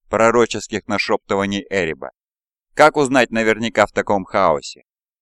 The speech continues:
Он не мог вспомнить, сколько все это продолжается. Пять минут, пятнадцать, пятьдесят. Солнце вставало.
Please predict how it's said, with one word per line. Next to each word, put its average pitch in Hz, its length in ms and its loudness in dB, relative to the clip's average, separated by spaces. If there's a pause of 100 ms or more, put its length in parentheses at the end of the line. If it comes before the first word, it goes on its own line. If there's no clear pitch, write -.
(260)
Он 127 200 2
не 170 100 -4
мог 175 240 4
вспомнить, 87 540 -4
сколько 127 420 0
все - 180 -2
это 107 180 2
продолжается. 95 920 0 (280)
Пять 123 300 4
минут, 80 320 -10 (320)
пятнадцать, 117 600 -2 (200)
пятьдесят. 101 580 -2 (560)
Солнце 139 480 -2
вставало. 107 560 2